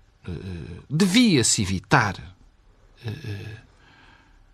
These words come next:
fazer estes anúncios se não se tem realmente nada de concreto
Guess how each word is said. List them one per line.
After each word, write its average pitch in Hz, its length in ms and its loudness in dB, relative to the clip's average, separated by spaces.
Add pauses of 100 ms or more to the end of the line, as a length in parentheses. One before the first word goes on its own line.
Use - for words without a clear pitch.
(260)
fazer 107 360 -2
estes 139 260 0
anúncios 131 560 2
se - 100 0
não 127 160 4
se - 140 -4
tem 127 240 0
realmente 113 640 -2
nada 110 280 0
de 120 140 -2
concreto 127 840 0